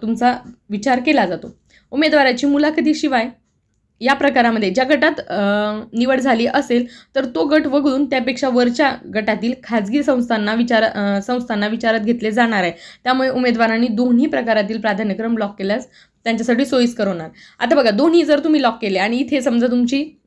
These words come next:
विना मुलाखतमध्ये एक ते पाचसाठी झालं, तर तुम्ही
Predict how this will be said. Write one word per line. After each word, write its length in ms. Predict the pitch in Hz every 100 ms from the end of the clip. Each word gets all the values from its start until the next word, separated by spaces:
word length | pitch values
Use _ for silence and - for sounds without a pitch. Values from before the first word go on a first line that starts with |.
| -
विना 200 | 226 262
मुलाखतमध्ये 580 | 262 269 269 277 233 240
एक 120 | 247
ते 60 | 269
पाचसाठी 420 | 240 247 262 240
झालं, 260 | 233 220 208
तर 80 | 240
तुम्ही 280 | 277 285